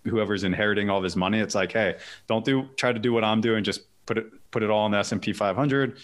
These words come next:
keep some in treasuries." And the ten percent in treasuries, people kinda ask, "Well, what's that all about?" And it's not because that's a great investment. It basically, that's your cash. You know, that's your cash equivalent so that you don't make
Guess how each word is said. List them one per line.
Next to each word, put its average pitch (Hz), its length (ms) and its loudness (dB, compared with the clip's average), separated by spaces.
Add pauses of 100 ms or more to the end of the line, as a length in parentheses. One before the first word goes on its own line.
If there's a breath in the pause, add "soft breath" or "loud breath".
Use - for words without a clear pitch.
(320 loud breath)
keep - 160 -4
some 104 180 0
in 92 60 0
treasuries." 90 560 0 (640 loud breath)
And 139 120 2
the 139 80 0
ten 180 200 2
percent 190 280 0
in 131 60 -2
treasuries, 131 480 0
people 110 560 0 (240)
kinda 117 200 0
ask, 107 300 0
"Well, 104 140 0
what's 120 180 0
that 123 180 2
all 95 180 2
about?" 90 280 0
And 107 80 0
it's - 160 -4
not 143 220 0
because 113 580 0 (300)
that's 110 320 0
a 107 100 -6
great 107 220 0
investment. 92 560 -2
It - 80 -6
basically, 117 540 0
that's 113 280 -2
your 95 120 -4
cash. - 580 -4 (400 loud breath)
You 98 80 -2
know, 98 100 2
that's 110 220 0
your 127 80 -2
cash 110 300 0
equivalent 104 520 -2
so 107 140 -2
that 101 180 0
you 98 80 -2
don't 117 400 -2
make 98 340 0